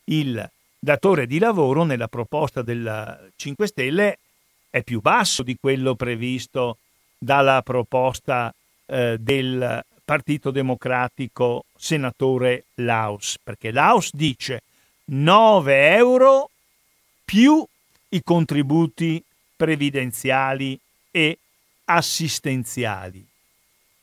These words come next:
Eh, i, i Cinque Stelle dicono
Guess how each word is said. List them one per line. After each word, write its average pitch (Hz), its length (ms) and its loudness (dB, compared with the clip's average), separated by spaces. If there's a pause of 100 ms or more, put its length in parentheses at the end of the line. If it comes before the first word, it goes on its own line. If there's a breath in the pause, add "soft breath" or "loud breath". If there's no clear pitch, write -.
(1600)
Eh, 104 560 -10 (2500)
i, 156 160 -6
i 170 100 -8
Cinque 190 300 2
Stelle 233 340 2
dicono 233 580 0